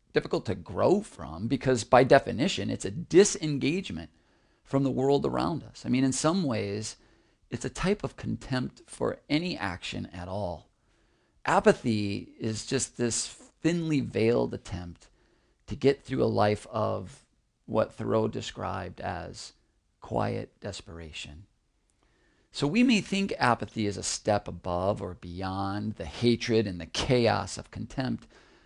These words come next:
but it really isn't. It's this tacit admission that all conviction inevitably leads to doing more harm than good. All conviction is this slippery slope into contempt.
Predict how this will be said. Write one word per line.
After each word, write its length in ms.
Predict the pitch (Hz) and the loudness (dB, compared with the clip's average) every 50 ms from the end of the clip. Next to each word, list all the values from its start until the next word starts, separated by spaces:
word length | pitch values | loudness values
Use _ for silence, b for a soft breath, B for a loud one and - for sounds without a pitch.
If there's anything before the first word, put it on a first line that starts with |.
| b b b | b b b
but 120 | 151 - | -6 -4
it 60 | - | 0
really 400 | 202 - 240 240 247 - - - | 2 2 4 4 4 2 0 -2
isn't. 460 | 127 127 120 107 85 85 - - _ _ _ _ _ _ _ _ _ _ _ _ _ _ | -4 -4 -2 -4 -6 -10 -14 -18 _ _ _ _ _ _ _ _ _ _ _ _ _ _
It's 180 | - - - - | -8 -6 -6 -4
this 260 | - 185 165 - - | -2 0 0 0 0
tacit 560 | - - 156 180 196 208 - - 220 - - | 0 0 2 2 2 2 2 2 0 0 -2
admission 600 | 139 131 127 127 135 143 - - 127 104 101 98 | -6 -6 -4 -2 -2 0 0 0 -2 -2 -2 -2
that 320 | 95 95 95 95 - _ _ _ _ _ _ _ _ _ - | 0 0 0 -2 -4 _ _ _ _ _ _ _ _ _ -2
all 300 | 165 180 185 185 180 - | 2 4 4 4 2 0
conviction 680 | - - 151 143 127 139 135 - - - 101 90 90 | -2 -4 -4 -4 -2 -2 -4 -2 -4 -6 -6 -6 -8
inevitably 920 | 87 95 104 113 127 123 120 107 101 - 78 73 82 78 78 80 95 - _ _ _ _ _ _ _ - | -8 -2 2 2 4 4 4 2 0 -2 -8 -12 -14 -14 -16 -16 -18 -20 _ _ _ _ _ _ _ -8
leads 400 | - - 139 147 143 143 131 - - | -2 2 6 6 6 6 6 2 0
to 140 | - 127 | -2 -2
doing 280 | 117 127 123 120 113 104 | 2 4 4 4 4 4
more 180 | 107 110 110 101 | 2 0 -2 -4
harm 320 | - 107 104 104 98 90 | -4 -4 -4 -4 -6 -8
than 140 | 85 92 90 | -10 -14 -14
good. 300 | - 82 73 73 - _ _ _ _ _ _ _ _ _ - - | -14 -16 -16 -18 -20 _ _ _ _ _ _ _ _ _ -2 4
All 240 | - 160 170 170 160 | 8 8 10 8 8
conviction 500 | - 151 135 123 131 131 - 123 110 107 | 6 2 4 4 4 4 2 0 0 0
is 180 | 107 98 - | -2 -4 -6
this 280 | - 110 104 - - - | -6 -6 -4 -4 -4 -4
slippery 640 | - - - - - 143 165 170 170 156 151 143 120 | -2 -2 0 2 4 6 6 6 6 4 -2 -2 -2
slope 540 | 107 - - 135 127 123 113 107 104 - - - _ _ _ _ _ _ _ _ _ _ - | -2 -2 0 2 2 2 2 2 -2 -6 -10 -20 _ _ _ _ _ _ _ _ _ _ -2
into 240 | - 120 117 - - | -2 -2 -2 -2 -6
contempt. 680 | - - 85 95 - - - 82 80 80 - _ _ | -10 -10 -10 -10 -10 -10 -10 -10 -10 -12 -16 _ _